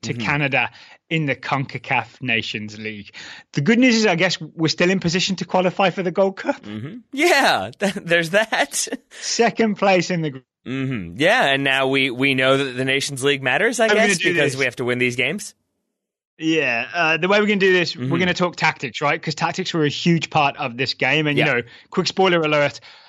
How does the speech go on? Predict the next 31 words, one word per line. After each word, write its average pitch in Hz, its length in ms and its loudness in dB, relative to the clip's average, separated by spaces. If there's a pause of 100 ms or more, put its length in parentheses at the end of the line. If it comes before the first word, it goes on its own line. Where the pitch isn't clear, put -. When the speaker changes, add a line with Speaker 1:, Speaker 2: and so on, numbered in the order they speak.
(100)
Speaker 1:
Herdman 180 420 2
got 180 160 2
his 160 80 -2
tactics 160 420 -4
very, 156 240 2
very 147 240 0
right 143 300 0
for 180 100 -6
Canada. 185 480 0 (340)
Um, 147 520 -2
Berhalter, 160 520 2
not 147 400 -2
so 139 360 -2
much, 127 340 -2
I 123 40 -2
think, 113 80 -6
Speaker 2:
Not 151 160 0
so 143 40 -4
Speaker 1:
is 139 80 -2
our 135 80 4
Speaker 2:
much. 123 60 -4
Speaker 1:
basic 135 320 -2
working 135 320 -2
theory. 156 340 2
We'll 170 140 4
get 185 160 2
into 165 160 -4
the 156 100 0
details 143 540 0
of 120 80 -12
what, 139 300 -2